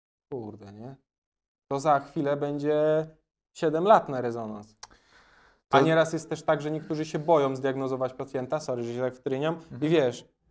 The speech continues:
Speaker 1: oj, plecy bolą. To najpierw rezonans zrobimy, U S G, R-, R-,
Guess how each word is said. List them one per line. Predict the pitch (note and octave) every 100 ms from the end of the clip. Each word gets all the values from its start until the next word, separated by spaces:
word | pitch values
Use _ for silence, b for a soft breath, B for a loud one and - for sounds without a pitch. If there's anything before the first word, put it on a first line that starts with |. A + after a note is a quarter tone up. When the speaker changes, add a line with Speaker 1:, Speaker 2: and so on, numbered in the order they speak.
| -
Speaker 1:
oj, | D#3 D3+
plecy | C#3+ D#3+ D3+
bolą. | C3 B2 A#2+ A#2+ _ _ _ _ _ D#2+ _ _ _ -
To | F3+
najpierw | F3+ F3+ D#3+
rezonans | D3 E3+ D#3 C3+
zrobimy, | C#3 C3+ D3+ F3
U | D#3
S | D3
G, | C#3+ D3 D#3+
R-, | F#3+ E3 D#3 C3
R-, | D3+ D3+ D3